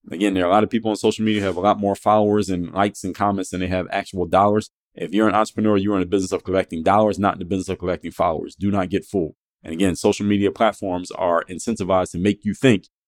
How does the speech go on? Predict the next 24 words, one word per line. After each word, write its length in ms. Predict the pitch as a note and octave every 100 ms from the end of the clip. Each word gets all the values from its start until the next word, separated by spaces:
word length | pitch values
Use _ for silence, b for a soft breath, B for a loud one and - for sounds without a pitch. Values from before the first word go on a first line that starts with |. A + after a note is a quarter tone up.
| -
getting 200 | G#2+ G2
more 200 | G#2 G#2+
followers 420 | A2 A2 G2+ G2+
and 100 | F2+
likes 280 | G#2 G#2 -
is 140 | A2 -
the 80 |
game. 300 | F#2 A2 A2+
That's 260 | G#2+ G#2+ - -
their 400 | F2+ A#2+ C3 A2
game. 320 | F#2+ D#2+ D2
That 140 | F2+
is 100 | F#2+
not 240 | G#2 G#2 -
your 240 | F#2+ A2
game. 300 | F#2 E2 C#2+ - _ A#2
All 100 | F2+
right. 120 | F2+
Number 200 | G#2 A2
three, 260 | C3 B2+ - _ _ _
more 240 | F#2+ A2+ A#2
platforms 500 | B2 A2+ A#2+ A2+ G#2+
equals 240 | G#2+ F#2+
better. 320 | F2 G#2 D#2